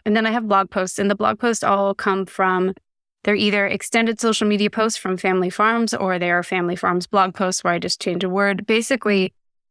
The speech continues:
a lot of Elwood's at the beginning was just driven by whenever I was angry about something that I read, I just took it and I changed the words and I just republished it myself. And one of the things I really like to do is drop in there.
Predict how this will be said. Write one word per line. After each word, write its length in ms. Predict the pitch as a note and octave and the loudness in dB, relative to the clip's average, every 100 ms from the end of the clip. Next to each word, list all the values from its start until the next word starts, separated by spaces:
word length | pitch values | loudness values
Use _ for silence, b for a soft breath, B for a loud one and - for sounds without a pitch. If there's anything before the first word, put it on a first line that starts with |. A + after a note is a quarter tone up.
| _ - | _ 0
a 140 | G#3+ | 2
lot 240 | G3 G3 | 4 2
of 80 | G#3 | 2
Elwood's 400 | G#3 G3+ G3+ F#3+ | 2 2 0 -4
at 80 | G3 | -6
the 80 | F3+ | -4
beginning 580 | F#3+ F#3 G3+ C#4+ D#4 - | -4 0 2 4 2 2
was 240 | G#3 F#3+ | 0 0
just 200 | - G3 | -2 -4
driven 300 | - G3+ G#3 | -4 -4 -2
by 140 | F#3+ F#3+ | 0 0
whenever 340 | F#3+ G3 G3 | 0 0 0
I 60 | G3 | -2
was 160 | F#3+ | -2
angry 380 | F#3 G3+ G3+ A#3 | -2 -4 -2 -4
about 220 | A3+ A3 | -2 -2
something 300 | - A3 G#3+ | 0 0 0
that 100 | G3+ | 0
I 100 | F#3+ | 0
read, 380 | F3+ G3 G3+ G3+ - - | 2 2 2 -2 -10 -2
I 100 | G#3 | 0
just 240 | F#3+ F#3+ - | 0 -4 -2
took 220 | G3 G3 | -2 2
it 160 | F3+ - | 0 0
and 140 | F#3+ | 0
I 80 | F3+ | 0
changed 320 | - F3+ F3+ | 0 -2 -2
the 80 | F3+ | -2
words 260 | F3+ F3+ | 0 -2
and 140 | F#3 F3 | -2 -2
I 80 | F3 | -2
just 200 | F#3 F#3+ | -4 -4
republished 520 | F3+ F3+ F#3 G#3 - | -4 -2 -2 -4 -4
it 100 | - | -4
myself. 460 | F#3+ - - G#3+ | -6 -4 -4 0
And 100 | A#3 | 2
one 100 | A3+ | 4
of 120 | G#3+ F#3 | 4 2
the 40 | |
things 200 | G3+ G#3 | 0 2
I 40 | G3 | 0
really 280 | F#3+ G3+ | 0 0
like 180 | G3 F#3+ | 0 -2
to 100 | - | -2
do 280 | G3 G3 F#3+ | 0 2 2
is 200 | F#3+ F#3 | 0 -2
drop 240 | - F#3+ F#3+ | 0 0 2
in 160 | G3+ F#3+ | 0 2
there. 340 | F#3 F#3 | 2 2